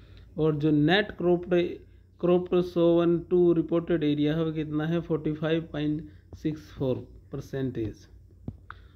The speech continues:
और जो भारत की crop intensity है जो अधिकतर exam में पूछी जाती है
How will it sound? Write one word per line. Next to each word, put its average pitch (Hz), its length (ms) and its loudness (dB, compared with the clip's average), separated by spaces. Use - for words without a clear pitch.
और 151 140 0
जो 147 180 2
भारत 170 460 0
की 185 100 0
crop 180 380 0
intensity 156 720 0
है 160 160 -2
जो 156 160 -2
अधिकतर 151 400 -4
exam 160 380 2
में 165 280 2
पूछी 160 340 -2
जाती 147 380 -2
है 156 160 -4